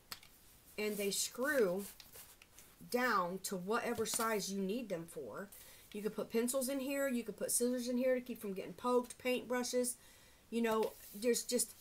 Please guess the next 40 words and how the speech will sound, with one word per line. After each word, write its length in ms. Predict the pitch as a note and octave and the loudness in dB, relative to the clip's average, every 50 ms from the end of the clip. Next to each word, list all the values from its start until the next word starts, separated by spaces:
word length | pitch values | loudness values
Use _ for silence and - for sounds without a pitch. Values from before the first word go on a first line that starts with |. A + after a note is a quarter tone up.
| - - - - - - - - - - - - | -18 -18 -18 -20 -20 -20 -20 -20 -20 -20 -20 -8
pencils, 640 | - - C4 C4 C4 B3 - C4+ B3 B3+ B3+ - - | 0 2 4 4 4 4 4 6 6 6 6 4 0
whatever 460 | G3 F#3+ A3+ B3+ - A3 B3+ A#3+ C4 | 0 -2 -2 0 0 0 0 0 0
you 180 | B3+ G#3+ G#3 G#3 | 0 -2 -2 -4
use. 680 | F#3+ F3+ G3 A3+ B3+ C#4 C4+ C4 A3+ A3 A3 G#3+ - - - - - - - - - | -4 -2 0 0 0 2 2 2 2 2 0 -2 -4 -8 -12 -20 -20 -20 -20 -20 -10
There's 180 | - - F3+ - | -4 -4 -2 -2
lots 380 | F#3 F3+ G3 B3 B3+ C#4 C#4 - | 0 0 4 6 6 6 4 2
of 60 | - | 0
possibilities 880 | - A3+ G3+ G3+ - F#3+ G3+ B3+ C#4 C4+ A#3+ G3 F3+ F#3 G3+ F#3+ - - - - A#3 | -2 0 0 0 2 6 6 6 6 6 4 2 0 0 -2 -4 -4 -4 -4 -4 -4
to 100 | - G3+ | -4 -2
put 220 | - - C#4+ E4 | 0 0 0 2
in 140 | D#4+ B3+ G3 | 0 0 0
these, 320 | F3 F#3 F#3+ G3 F#3+ - | 0 0 2 2 0 0
but 180 | - - G3 - - | 0 -2 -4 -2 0
I 680 | - A#3 D4 F4+ G4+ G4 E4 B3+ A3+ A3 A3 A#3 A#3 - - - | 2 4 6 8 8 6 6 4 4 4 4 4 2 0 -2 -4
am 320 | - A3 A3 G#3 G#3 G#3+ A3 | 0 0 2 2 0 0 -2
excited 460 | G#3+ G3 - - G#3+ G#3 G3 F#3 F3+ | 0 0 2 2 2 0 -2 -2 -2
to 100 | - G#3 | -4 -2
use 200 | G3+ F#3+ G3 F3+ - | -2 0 0 0 0
these 300 | - F#3+ F#3 F#3 F3+ - - - - - - - - - - - - | 0 0 0 -2 -4 -4 -6 -8 -10 -12 -14 -18 -20 -20 -18 -16 -2
for 160 | - A#3+ A3+ | 0 2 2
vinyl. 600 | G#3 F3+ G#3 G#3 G#3 A3 A3 G#3+ G3 E3 C#3 C#3 C#3+ - - - - - - - - - - - - - - | 2 4 2 2 4 4 2 2 0 -2 -4 -8 -10 -16 -20 -20 -20 -20 -20 -20 -20 -20 -20 -20 -14 -6 -2
Um, 480 | B3 A3+ G#3 G3+ G3 G3 F#3 F#3 F#3 - - | 0 2 2 2 2 2 0 0 -2 -2 -2
I'm 160 | - G#3 G#3 | -2 -2 0
going 220 | G3 G#3+ A#3 B3 | 2 2 2 2
to 80 | A#3+ - | 2 0
be 100 | - A#3 | -2 -2
traveling 420 | A#3 - A#3 G#3+ A3 A#3+ B3 A#3+ | -2 0 0 0 2 2 2 0
to 120 | A#3 - A#3 | 0 0 0
my 100 | A#3+ B3+ | 0 0
daughter's, 560 | B3 A3 G3 F#3+ F#3+ G#3 B3 A#3+ - - - - - - - - - - | 0 0 0 0 0 0 0 0 -2 -4 -6 -8 -12 -20 -20 -16 -8 -6
and 300 | F#3+ G3 F#3+ F#3+ F#3 F#3 | -4 -2 -2 -2 -2 -2
I 120 | - G#3 | -2 -2
do 160 | G3 F3+ G#3 | 0 -2 -2
crafts 540 | G3+ - - A3+ A3 A3 G3+ F#3+ - - - | -4 -2 -2 0 0 0 0 0 0 -2 -2
when 160 | G3+ F#3+ F#3 | -2 -2 -2
I'm 120 | F3+ E3+ F3 | -2 -2 -4
down 220 | E3+ E3 D#3+ D#3+ | -4 -6 -6 -8
there 160 | D#3+ D#3 D#3 | -8 -8 -8
with 200 | D#3 E3 F3 - | -8 -8 -10 -10
her. 240 | - D#3+ D3 C#3+ D3+ | -12 -12 -12 -12 -12